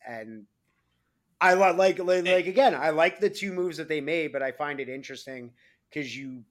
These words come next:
Speaker 1: signed a guy who didn't wanna stay in Colorado and be a three C, but is probably gonna be a three C for you.
Speaker 2: Well, I mean, he has the potential to be the two C over Andrew Copp, but
Speaker 1: Probably
Speaker 2: Andrew
Speaker 1: will.
Speaker 2: Copp just had,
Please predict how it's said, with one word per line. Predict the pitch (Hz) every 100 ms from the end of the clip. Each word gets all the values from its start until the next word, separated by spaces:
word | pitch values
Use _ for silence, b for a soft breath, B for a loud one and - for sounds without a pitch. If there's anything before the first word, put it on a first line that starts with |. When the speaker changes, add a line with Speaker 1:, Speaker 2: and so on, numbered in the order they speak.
| _
Speaker 1:
signed | - - 156 151 147
a |
guy | 139 139 131 131 127 120
who | 127 131 127 123 120 113 _ _ _ _ _
didn't | 165 165 156
wanna | 151 143 139
stay | - 147 135
in | 127
Colorado | 131 131 123 120 123 123 120
and | 117
be | 117 113
a |
three | 107 113 110
C, | 107 117 110
but | 107 107
is | 104
probably | _ 123 120 120
gonna | 113 110
be | 110
a | 104
three | 110 104
C | - 127 107 _
for | 101
you. | 98 101 - _ b b b _ _ _ _ _ _ B 220 190
Speaker 2:
Well, | 269 - 226
I | 254
mean, | 247 233 202 170 - _ _ -
he | - 254
has | 170 165 -
the | 135
potential | 135 147 127 131
to | 113
be | 117
the | 110
two | 98 127 113
C | - 113
over | 104 104 120 107
Andrew | 117 110 110
Copp, | 120 117 -
but | 135
Speaker 1:
Probably | 139
Speaker 2:
Andrew | 208 -
Speaker 1:
will. | -
Speaker 2:
Copp | 123 -
just | 92
had, | 104